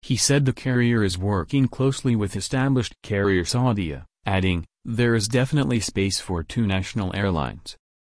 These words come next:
Coast also highlighted a focus on developing technology to sell tickets via mobiles, as the average age of the population is twenty-nine and there is a high penetration of iPhones.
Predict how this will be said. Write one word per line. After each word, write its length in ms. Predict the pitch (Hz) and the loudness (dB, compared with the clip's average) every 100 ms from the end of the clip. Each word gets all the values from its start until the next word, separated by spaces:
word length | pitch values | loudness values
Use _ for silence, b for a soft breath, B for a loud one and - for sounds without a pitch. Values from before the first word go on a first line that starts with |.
| - | -8
Coast 320 | 107 104 - | -2 -2 -2
also 340 | - 110 - 120 | 0 0 2 0
highlighted 520 | 107 107 104 98 92 | 2 2 2 0 -2
a 60 | 85 | -4
focus 440 | - 113 123 110 | -2 -2 -2 -4
on 160 | 98 92 | -2 -2
developing 600 | 85 90 110 107 - 87 | -2 0 0 0 -2 -6
technology 720 | - 92 104 113 110 78 80 | -4 -4 -2 -2 -2 -4 -8
to 160 | - 92 | -6 -4
sell 240 | - 117 | -2 -2
tickets 420 | 110 113 - 78 | -2 -4 -2 -6
via 320 | - 92 90 | -2 0 2
mobiles, 540 | 92 101 107 95 80 - | 2 2 0 -2 -4 -4
as 180 | 98 90 | -4 -6
the 160 | 85 | -4
average 460 | 98 104 104 104 113 | -6 -2 -2 0 0
age 260 | 107 107 | 0 2
of 140 | 107 87 | 0 -2
the 80 | 95 | -2
population 680 | 113 107 110 104 107 101 | 0 0 0 0 0 -2
is 160 | 87 87 | -4 -4
twenty-nine 720 | - 107 101 95 95 110 107 | -4 -2 0 0 0 2 2
and 160 | 98 92 | 0 2
there 220 | 107 101 | 2 2
is 140 | 85 | 0
a 80 | 90 | -2
high 300 | 87 120 123 | -2 -2 -2
penetration 720 | - 117 110 - 110 104 104 | 0 0 0 0 -2 -2 -2
of 140 | 92 85 | -2 0
iPhones. 800 | 104 90 - 78 64 60 - | -2 -2 -6 -6 -6 -8 -14